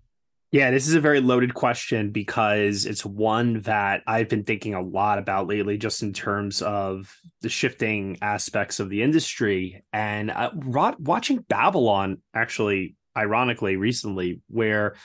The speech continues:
that movie is about the original shift in Hollywood from silent to talkies and how everything just needed to adapt to what was happening in the world around it. I think we're going through a very similar transition right now,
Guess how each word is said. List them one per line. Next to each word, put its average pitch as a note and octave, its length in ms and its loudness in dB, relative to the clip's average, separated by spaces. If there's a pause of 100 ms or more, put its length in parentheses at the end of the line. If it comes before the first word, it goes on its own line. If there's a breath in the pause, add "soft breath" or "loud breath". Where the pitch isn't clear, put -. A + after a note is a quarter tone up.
(400 loud breath)
that B2+ 220 2
movie B2+ 260 4
is A2 140 0
about G#2+ 500 0
the A2 380 -4
original A#2+ 420 0
shift - 300 -4
in G#2 80 -4
Hollywood G2+ 500 -2
from G2 160 -8
silent G#2+ 300 -4
to G2 80 -12
talkies G#2 640 -2
and G2+ 120 -4
how G#2 480 0 (760 soft breath)
everything D3 340 4
just B2 180 0
needed B2 340 4
to A#2 180 2
adapt G2+ 720 -4 (260)
to G2 680 0
what A2+ 200 -2
was A2+ 120 -8
happening G#2 420 -2
in G2 100 -6
the F#2 80 -4
world G#2 360 -2
around G2 380 -2
it. F#2+ 180 -4 (920)
I - 60 -8
think D3+ 240 0
we're F#3 80 4
going D3 240 4
through C3 180 4
a A#2+ 40 2
very A#2 200 2
similar A#2 360 2
transition A2+ 600 -2
right F#2+ 220 -4
now, G2 420 -2